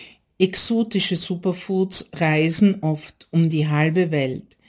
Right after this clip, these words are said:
während Wildsamen in näherer Umgebung gesammelt werden können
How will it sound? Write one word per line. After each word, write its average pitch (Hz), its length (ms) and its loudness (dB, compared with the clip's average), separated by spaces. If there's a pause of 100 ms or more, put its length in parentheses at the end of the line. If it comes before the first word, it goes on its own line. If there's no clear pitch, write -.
(220)
während 156 560 0
Wildsamen 156 1080 0
in 160 220 2
näherer 175 500 2
Umgebung 165 640 0
gesammelt 151 580 -4
werden 147 360 -2
können 165 480 0